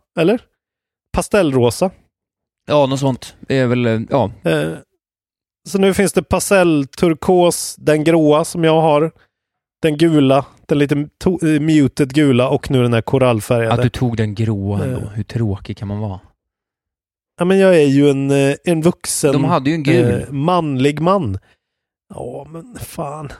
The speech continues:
Speaker 1: Jag gillar verkligen den gråa, alltså, för att det är, det är någonting, det är någonting med att sitta med så här skinande, lysande. Alltså, det är precis som hela den här gaming, gamers, eh, estetiken med R G B-lysande grejer och sådär.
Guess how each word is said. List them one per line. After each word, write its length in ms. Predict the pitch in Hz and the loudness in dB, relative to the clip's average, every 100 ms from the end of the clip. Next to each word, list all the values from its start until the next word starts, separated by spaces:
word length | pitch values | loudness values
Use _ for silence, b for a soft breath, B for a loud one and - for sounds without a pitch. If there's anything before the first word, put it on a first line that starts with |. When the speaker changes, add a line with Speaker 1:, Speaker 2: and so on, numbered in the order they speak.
| _ - | _ -2
Speaker 1:
Jag 120 | 196 | 0
gillar 400 | 196 285 196 175 | 2 2 4 4
verkligen 280 | 247 196 151 | 2 0 0
den 100 | 143 | 2
gråa, 260 | 151 139 | 4 4
alltså, 200 | 110 123 | 2 0
för 100 | 117 202 | 0 -2
att 180 | - - | -4 0
det 180 | 220 226 | 2 4
är, 240 | 220 220 202 - _ _ _ _ _ _ _ - - | 4 2 -4 -18 _ _ _ _ _ _ _ -20 -4
det 320 | 214 240 247 | -2 2 4
är 100 | 233 | 4
någonting, 640 | 220 165 - 147 123 120 - _ _ | 2 0 -2 -2 0 -2 -6 _ _
det 160 | 175 190 | -4 0
är 60 | 190 | 2
någonting 340 | 170 160 143 | 0 0 0
med 80 | 135 | 0
att 60 | 123 | -2
sitta 300 | - - 127 | -6 -2 0
med 120 | 123 | 0
så 60 | 135 | -2
här 60 | |
skinande, 1000 | - - 175 143 120 117 113 117 120 120 - B B | -2 -2 0 0 0 2 0 0 0 0 -2 B B
lysande. 920 | 151 151 123 - 127 117 120 117 117 _ _ _ _ _ _ - | 0 2 2 0 -2 0 0 0 -2 _ _ _ _ _ _ -6
Alltså, 140 | 165 180 | -2 0
det 60 | |
är 40 | 175 | 0
precis 260 | 190 196 | 2 2
som 120 | 170 165 | 2 2
hela 220 | 175 156 | 2 2
den 100 | 147 | 2
här 60 | 135 120 160 | 0 2 2
gaming, 560 | 156 131 127 123 123 120 | 4 2 0 0 -2 0
gamers, 720 | 156 147 127 123 120 113 - - | 2 2 2 2 2 0 -4 -12
eh, 380 | 147 139 139 147 | -16 -14 -6 -6
estetiken 760 | - - - 147 120 - 143 | -6 -6 -4 -2 -2 0 0
med 120 | 139 139 | 2 2
R 40 | 131 | 2
G 120 | 131 | 0
B-lysande 1160 | 131 151 139 120 120 139 131 127 113 - 139 147 | 0 2 2 2 0 -2 0 0 0 -2 -2 0
grejer 360 | 139 131 131 | 0 2 2
och 100 | 147 | 0
sådär. 300 | - 117 95 | 0 -4 -4